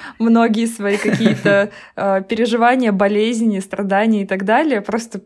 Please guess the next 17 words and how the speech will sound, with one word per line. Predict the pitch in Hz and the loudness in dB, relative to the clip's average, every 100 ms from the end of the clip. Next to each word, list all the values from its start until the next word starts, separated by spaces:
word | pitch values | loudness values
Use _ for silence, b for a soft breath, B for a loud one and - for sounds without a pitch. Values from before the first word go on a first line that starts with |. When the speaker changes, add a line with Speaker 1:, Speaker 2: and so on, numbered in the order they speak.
| - | -18
Speaker 1:
слава | - 247 262 247 | -8 -2 0 0
богу, | 196 190 208 | -2 -4 -2
я | 254 | 0
знаю, | 262 247 233 | 0 2 2
что | 254 240 | 0 0
мне | 214 202 | 0 0
тогда | 196 190 | -2 -2
было | 180 175 180 | -2 -4 -4
плохо, | 240 277 381 302 262 | -2 -2 0 -4 -2
но | 220 220 208 - | 0 0 0 -6
как | 190 214 - | -6 -4 -2
именно | 392 311 233 202 | -2 -2 -2 -2
это | 190 196 | -2 -4
было, | 185 180 | -4 -4
я | 170 185 | -4 -4
не | 240 | -4
помню. | 226 175 160 160 | -4 -6 -6 -12